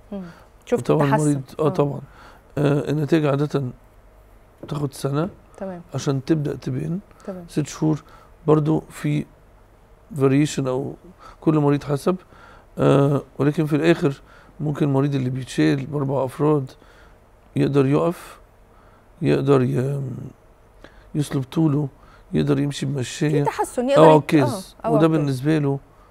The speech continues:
Speaker 2: لو جه، لو اتحسن واحد في المية، ده بالنسبة له حلو.
Speaker 1: طبعا، طبعا، بعد ما كان قاعد ما بيتحركش خالص.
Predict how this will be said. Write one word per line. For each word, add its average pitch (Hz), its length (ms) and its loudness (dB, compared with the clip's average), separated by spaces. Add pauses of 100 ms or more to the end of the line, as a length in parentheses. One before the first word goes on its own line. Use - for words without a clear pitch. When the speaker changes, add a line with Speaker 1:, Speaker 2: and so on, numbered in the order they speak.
(840)
Speaker 2:
لو 139 160 0
جه، 147 200 2
لو 135 440 -2
اتحسن 147 360 -6
واحد 156 200 0
في - 60 -6
المية، 143 420 -2 (460)
ده 147 80 -4
بالنسبة 139 320 0
له 143 80 0
حلو. 143 200 -2 (300)
Speaker 1:
طبعا، 190 280 -2 (360)
طبعا، 175 320 -4
بعد 180 160 -4
ما 185 80 -8
كان 180 180 -8
قاعد 196 220 -2
ما 185 60 -6
بيتحركش 180 420 -8
خالص. 175 280 -2